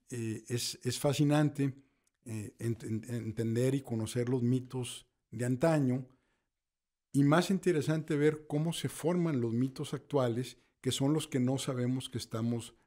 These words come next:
desdoblando o que estamos jugando, ¿no? Eh, yo creo que la naturaleza humana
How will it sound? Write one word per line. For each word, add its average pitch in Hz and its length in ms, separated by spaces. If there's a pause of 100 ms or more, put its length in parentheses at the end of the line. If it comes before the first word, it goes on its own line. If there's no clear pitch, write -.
(120)
desdoblando 117 880 (240)
o 113 140
que - 80
estamos 110 400
jugando, 123 500
¿no? - 200 (680)
Eh, 117 380 (200)
yo 139 260
creo 147 320
que 120 240
la 110 140
naturaleza 113 640
humana 123 500